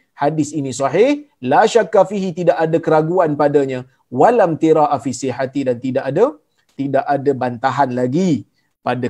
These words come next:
kesahihannya. Ha, itu, ah, kita panggil,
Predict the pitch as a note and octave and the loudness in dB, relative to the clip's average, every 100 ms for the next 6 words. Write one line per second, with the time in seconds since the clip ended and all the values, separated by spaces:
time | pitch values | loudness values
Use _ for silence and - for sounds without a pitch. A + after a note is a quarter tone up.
0 | A#2+ A#2+ B2 A2+ G#2+ A2 A2 G2+ G#2+ - | -6 -6 -6 -6 -6 -8 -8 -14 -16 -18
1 | F3+ B2 D3+ A2+ - _ _ _ - A#2+ | -14 -6 -4 -4 -10 _ _ _ -12 -10
2 | B2 B2+ - A#2+ B2 C3 B2+ C3 B2 | -8 -10 -8 -6 -6 -6 -4 -4 -6